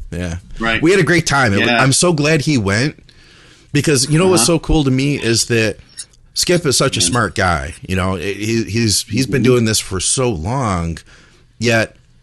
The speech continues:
Speaker 1: I got to see him learning, to see
Speaker 2: Mm.
Speaker 1: him open-minded, and to see him excited. We did a podcast afterward in the lot. So you know how, like, everybody hangs out in the bar and drinks?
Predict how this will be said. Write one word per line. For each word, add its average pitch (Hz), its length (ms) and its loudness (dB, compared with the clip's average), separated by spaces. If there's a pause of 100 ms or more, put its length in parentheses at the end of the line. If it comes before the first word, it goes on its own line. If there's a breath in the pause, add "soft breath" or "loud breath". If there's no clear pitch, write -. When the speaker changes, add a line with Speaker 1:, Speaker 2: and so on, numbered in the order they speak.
(300)
Speaker 1:
I 127 180 0
got 135 280 0
to 127 80 -2
see 120 340 0
him 104 580 -2 (160)
learning, 98 600 -4 (1400 soft breath)
to 113 120 -4
see 135 240 2
Speaker 2:
Mm. 135 40 2
Speaker 1:
him 139 240 0
open-minded, 113 840 0
and 104 120 -4
to 104 80 -6
see 127 200 0
him 117 220 -2
excited. 82 680 -2
We 113 140 -2
did 131 200 4
a 107 80 0
podcast 107 640 -2
afterward 87 760 -2 (280 loud breath)
in 110 140 0
the 98 100 -2
lot. 95 320 -2 (160 loud breath)
So 147 120 -2
you 143 80 0
know 156 100 2
how, 139 160 -2
like, 131 180 0
everybody 120 300 2
hangs 117 320 -2
out 113 160 2
in 107 120 -2
the 95 60 -4
bar 98 380 -2
and 90 100 -4
drinks? 101 520 -2